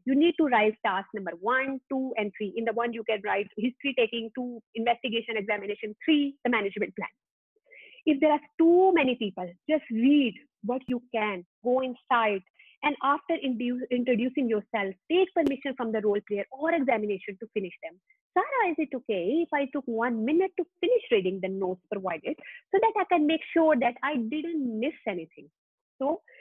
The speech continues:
this will build up a rapport with your role player and as well as in the front of examiner. Inside the cubicle,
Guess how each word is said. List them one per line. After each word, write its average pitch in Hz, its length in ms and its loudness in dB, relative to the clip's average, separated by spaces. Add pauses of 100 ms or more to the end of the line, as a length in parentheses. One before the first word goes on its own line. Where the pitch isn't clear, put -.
(200)
this 240 220 2
will 277 160 2 (200)
build 339 240 4
up 320 180 -2
a 220 140 2
rapport 202 500 0 (340)
with 226 180 0 (120)
your 240 140 2 (580)
role 214 260 4
player 180 240 -2
and 262 120 -4
as 202 140 -6
well 226 140 -2
as 226 100 -4
in 202 140 -6
the 208 100 0 (100)
front 185 280 -6
of 190 100 -4 (100)
examiner. 160 480 -6 (2000)
Inside 381 360 2
the 311 120 -2
cubicle, 185 360 -6